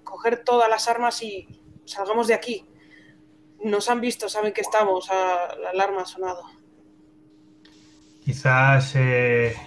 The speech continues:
Speaker 2: quizás Jean sabe, sabe por dónde salir. ¿Sabes de alguna, cuál es el pasillo que nos llevaría a la salida?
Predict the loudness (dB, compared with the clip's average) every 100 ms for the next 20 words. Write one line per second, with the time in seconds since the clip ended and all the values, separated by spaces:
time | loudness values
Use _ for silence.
0 | -20 -20 -20 -20 -20 -18 -18 -4 0 4
1 | 4 4 6 6 6 4 2 4 6 6
2 | 6 2 -2 2 4 4 2 4 6 4
3 | 4 4 4 2 -2 -12 -14 -2 0 2
4 | 2 4 6 6 6 2 -2 -4 0 2
5 | 2 -2 -2 -2 0 2 0 -2 0 0
6 | 2 0 -2 0 0 0 -6